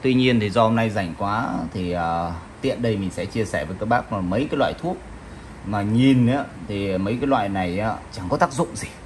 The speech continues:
Thậm chí là để trong trang trại cả năm không sử dụng đến. Tuy nhiên á, thì trong cái chăn nuôi bò thì chắc chắn chúng ta gặp phải những cái bệnh, giả sử như là bệnh táo bón này,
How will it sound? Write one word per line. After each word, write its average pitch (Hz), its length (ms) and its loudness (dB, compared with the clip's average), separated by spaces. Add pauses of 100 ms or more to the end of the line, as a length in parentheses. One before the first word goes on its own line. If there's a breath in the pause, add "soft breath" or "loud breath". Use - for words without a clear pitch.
(1000)
Thậm 90 180 0
chí 120 140 -2
là 139 260 4
để 92 180 -2
trong 110 160 -2
trang 104 200 0
trại 90 280 -2
cả 90 140 -4
năm 139 280 2
không 123 140 0
sử 113 140 -2
dụng 95 200 -6
đến. 95 180 0 (1300)
Tuy 147 80 4
nhiên 151 220 8
á, 160 180 2
thì 123 120 0
trong 135 200 6
cái 135 180 0
chăn 139 160 4
nuôi 131 220 2
bò 110 280 6
thì 113 200 -6
chắc 160 140 -6
chắn 175 220 2
chúng 185 120 -4
ta 151 160 4
gặp 117 220 -2
phải 92 200 0
những 104 140 -2
cái 151 100 -4
bệnh, 135 360 -2
giả 98 100 0
sử 98 220 -4
như 92 200 -2
là 113 120 0
bệnh 101 200 -4
táo 120 220 4
bón 139 340 2
này, 160 160 -2